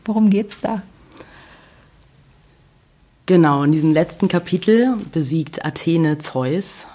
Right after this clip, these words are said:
Speaker 2: Das ist eine Sache, wo viel drüber diskutiert wird, ob tatsächlich ein letztes Kapitel der, äh, Hedi-, hesiodischen Theogonie fehlt.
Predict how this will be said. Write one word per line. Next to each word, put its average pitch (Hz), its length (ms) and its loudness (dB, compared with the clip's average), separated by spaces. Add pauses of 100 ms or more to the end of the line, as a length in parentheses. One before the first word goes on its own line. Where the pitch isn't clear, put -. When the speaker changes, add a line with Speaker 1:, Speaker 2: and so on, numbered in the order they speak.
(120)
Speaker 2:
Das 135 200 -16
ist 131 300 -14
eine 135 260 -8
Sache, 135 480 -8 (460)
wo 151 60 -4
viel 175 180 2
drüber 160 260 2
diskutiert 160 560 2
wird, 185 140 0
ob - 140 -2
tatsächlich 160 680 -2
ein 143 100 -2
letztes 151 320 -4
Kapitel 160 480 0
der, 147 200 0
äh, 147 300 0
Hedi-, 147 360 0
hesiodischen 147 580 -2
Theogonie 147 460 2
fehlt. 147 520 -2